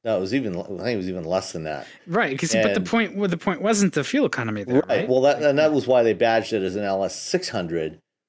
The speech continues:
Speaker 1: you know, as opposed to, you know, the, the four sixty, 'cause you had the L S four sixty base one at the time, and then the six hundred, because they, they were using the hybrid system as a performance enhancer, uh, you know, to try to replicate,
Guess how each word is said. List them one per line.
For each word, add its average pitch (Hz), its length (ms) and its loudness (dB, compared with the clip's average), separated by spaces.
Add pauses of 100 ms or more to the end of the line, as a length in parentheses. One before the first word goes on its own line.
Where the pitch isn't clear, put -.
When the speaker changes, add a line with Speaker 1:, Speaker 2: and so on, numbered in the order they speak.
(160)
Speaker 1:
you 95 100 -12
know, 87 240 -4
as 92 160 -4
opposed 101 460 0
to, 90 420 -2 (180)
you 104 140 -10
know, 87 260 -8
the, 92 220 -10 (120)
the 90 300 -2
four 98 200 -2
sixty, 107 460 -6
'cause 85 180 -12
you 95 80 -2
had 101 100 2
the 98 100 -2
L 127 160 6
S 120 140 0
four 113 160 0
sixty 104 480 -4
base 107 400 -8
one 87 180 -6
at 80 120 -12
the - 60 -20
time, 85 300 -8
and 85 80 -8
then 87 140 -6
the 85 80 -10
six - 240 -8
hundred, 98 420 -4 (300)
because 104 240 0
they, 120 180 2 (300)
they 113 80 -6
were 113 120 -2
using 131 340 2
the 117 60 2
hybrid 113 380 -2
system 104 360 -6
as 87 100 -8
a 95 60 -10
performance 123 640 -2
enhancer, 80 640 -10 (500)
uh, 98 320 0
you 107 100 -8
know, 92 80 -6
to 98 120 -12
try 101 320 -2
to 101 160 0
replicate, 92 680 -6